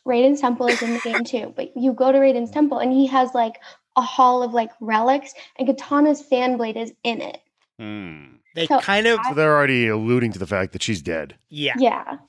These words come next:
Speaker 4: They killed her before you got there. Uh.
Speaker 2: Yeah.
Speaker 1: And not only that, they completely passed over Shao Kahn and went right to Kotal Kahn.
Speaker 2: Yeah, so they had Kotal Kahn, who's the boss from, uh, Mortal Kombat X,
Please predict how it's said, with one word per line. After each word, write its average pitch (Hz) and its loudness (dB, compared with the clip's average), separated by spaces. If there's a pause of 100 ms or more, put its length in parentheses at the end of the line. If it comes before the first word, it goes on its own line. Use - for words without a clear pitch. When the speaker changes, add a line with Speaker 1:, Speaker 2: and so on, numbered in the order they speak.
(460)
Speaker 4:
They 110 0
killed 113 0
her 107 2
before 90 -4
you 87 -8
got 85 -10
there. 82 -18
Uh. 107 -10
Speaker 2:
Yeah. 139 -12
Speaker 1:
And 330 0
not 359 0
only 415 0
that, 277 2
they 294 2
completely 311 2
passed 262 0
over 247 0
Shao 233 2
Kahn 233 -4
and 233 -2
went 220 -2
right 220 -2
to 240 -10
Kotal 214 -4
Kahn. - -10 (1600)
Speaker 2:
Yeah, 180 0
so 170 -8
they 185 0
had 196 2
Kotal 214 4
Kahn, 165 0
who's 151 -6
the 151 -2
boss 165 2
from, 147 -2
uh, 135 0
Mortal 160 -2
Kombat 160 -2
X, - -6